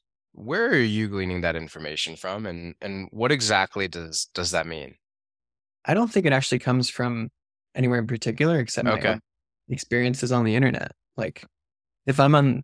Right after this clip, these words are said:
Speaker 2: if I'm browsing a website and I'm interested in a product or a service, and I'm engaging with their web pages and the chatbot appears and I say, "Oh, they're going to this event. That's cool."
Speaker 1: Mm.
Speaker 2: I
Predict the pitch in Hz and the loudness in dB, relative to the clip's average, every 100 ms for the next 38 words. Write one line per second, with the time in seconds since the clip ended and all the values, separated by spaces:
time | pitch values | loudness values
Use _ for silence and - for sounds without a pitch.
0 | - 131 131 127 120 123 127 117 120 - | -8 -2 2 2 2 2 0 -2 -2 4
1 | 135 123 - 120 131 - 120 113 110 - | 4 4 -2 -8 -8 -6 -4 -4 -4 -6
2 | 139 120 127 123 117 - - 127 135 135 | -2 0 2 0 -4 -4 -2 2 4 4
3 | - - _ _ _ _ _ - 123 117 | 0 -8 _ _ _ _ _ -2 2 4
4 | - _ _ 127 123 127 123 127 - _ | 2 _ _ 2 4 4 4 2 -4 _
5 | _ _ - 117 123 123 123 120 117 - | _ _ -4 -2 2 2 2 0 -2 -4
6 | 110 131 135 143 139 143 135 135 135 - | 0 2 4 2 6 4 4 0 -8 -4
7 | 127 - 131 127 - 135 131 - 131 - | -4 0 -2 -2 -2 -2 -2 -4 -10 -10
8 | - 185 185 135 143 101 127 135 147 151 | -2 4 4 2 -4 -4 -4 -4 -2 -2
9 | - 196 196 _ _ - 151 - - 104 | 0 -2 -4 _ _ -10 -10 -12 -4 0
10 | 147 _ _ - | 0 _ _ -10